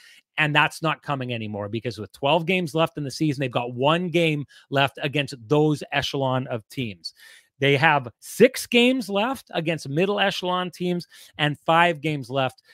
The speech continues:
against upper echelon teams. You combine those winning percentages, what it tells us is that with twenty-four points left on the board, based on their winning percentage against the middle frame teams, based on their winning percentage against the top frame teams,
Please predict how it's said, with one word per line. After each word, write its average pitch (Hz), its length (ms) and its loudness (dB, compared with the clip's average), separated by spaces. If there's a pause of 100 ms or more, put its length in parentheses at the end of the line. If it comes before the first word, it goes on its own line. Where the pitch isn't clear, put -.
(120)
against 139 480 -2
upper 147 400 -2
echelon 117 560 -8
teams. 107 320 -12
You 113 80 -10
combine 185 480 2
those 233 240 0
winning 190 300 -4
percentages, 147 640 -6
what 170 240 0
it 254 120 -4
tells 196 360 -2
us 156 180 -8
is 131 120 -10
that 151 180 0 (500)
with 127 160 -4 (140)
twenty-four 220 840 -2
points 190 440 -8
left 156 400 -2 (100)
on 170 220 -2
the 175 80 0
board, 139 480 0 (400)
based 175 400 2
on 226 160 2
their 233 160 2
winning 220 280 0
percentage 196 460 -6
against 165 280 -6
the 143 60 -6
middle 165 300 0
frame 180 320 -2
teams, 175 340 -4
based 147 300 -4
on 170 140 -2
their 160 120 0
winning 147 280 -4
percentage 147 340 -10
against 127 240 -6
the 120 80 -16
top 156 320 -2
frame 170 220 -2
teams, 165 260 -4